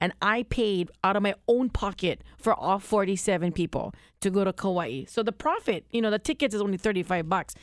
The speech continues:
Do the math. It's not a huge profit when you're bringing in forty-seven people and everybody gets paid.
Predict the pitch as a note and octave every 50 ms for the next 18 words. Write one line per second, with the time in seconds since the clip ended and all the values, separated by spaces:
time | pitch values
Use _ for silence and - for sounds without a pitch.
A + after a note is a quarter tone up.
0 | - - - - - F#3 G3 C4 B3 A#3 G#3+ A3 A3 G#3 G3+ G3 - - - -
1 | - A#3+ C4 B3+ A3 G3 F#3+ - - - C4 C4 B3+ A#3 - - - - G3+ G#3+
2 | G3+ - G3 E3 C#3 - - - - - A3 A3+ A#3 A3+ F#3 F3 B3 B3 B3 B3+
3 | B3 A#3+ A3 G3+ - - A#3 A3+ G3+ F#3+ G3+ F#3 - - G3+ F3+ E3+ F3+ E3+ -
4 | A3+ A#3 G3 F#3 E3+ E3 - - - - _ - C4 D#4+ D#4+ D#4 C#4+ B3+ A3+ A#3+
5 | A3 F3+ G#3 G3 - - - - A#3+ A3 F#3 D#3+ D#3+